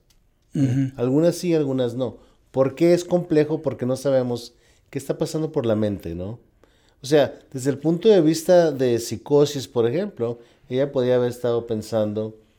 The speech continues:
Speaker 2: que sus hijos están mejor muertos. Ah,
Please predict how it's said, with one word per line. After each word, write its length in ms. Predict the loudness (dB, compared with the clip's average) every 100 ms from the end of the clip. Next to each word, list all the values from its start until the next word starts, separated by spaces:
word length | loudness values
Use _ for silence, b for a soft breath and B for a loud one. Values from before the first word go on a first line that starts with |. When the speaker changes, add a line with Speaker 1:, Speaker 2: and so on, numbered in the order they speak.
| b b b -8
Speaker 2:
que 120 | -6
sus 220 | -6 -8
hijos 240 | -6 -6
están 200 | -4 -4
mejor 220 | -4 -4 -2
muertos. 540 | -4 -6 -14 -20 -20 _ -18 -16 -18 _ _ b b b b b
Ah, 180 | -14 -14